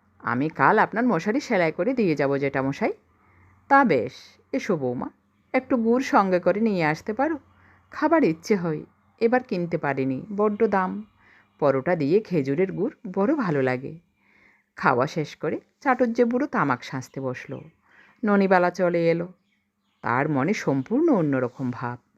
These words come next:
সুরেশকে সে খেতে দিলে। সুরেশ বললে, "বেশ জ্যোৎস্না উঠেছে মা,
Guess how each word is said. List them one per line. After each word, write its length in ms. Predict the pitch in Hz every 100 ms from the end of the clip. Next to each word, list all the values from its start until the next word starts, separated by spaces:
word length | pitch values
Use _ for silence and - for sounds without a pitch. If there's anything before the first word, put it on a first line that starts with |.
| _ _ _ _
সুরেশকে 540 | - 262 247 240 - 233
সে 200 | - 208
খেতে 340 | - 214 208
দিলে। 260 | 196 196 208 _ _ _ _ -
সুরেশ 400 | - 135 139 151
বললে, 340 | 151 131 143 302 _ _ _ _ -
"বেশ 260 | 220 349 202
জ্যোৎস্না 380 | 202 202 302
উঠেছে 340 | 330 165 143 139
মা, 300 | 135 135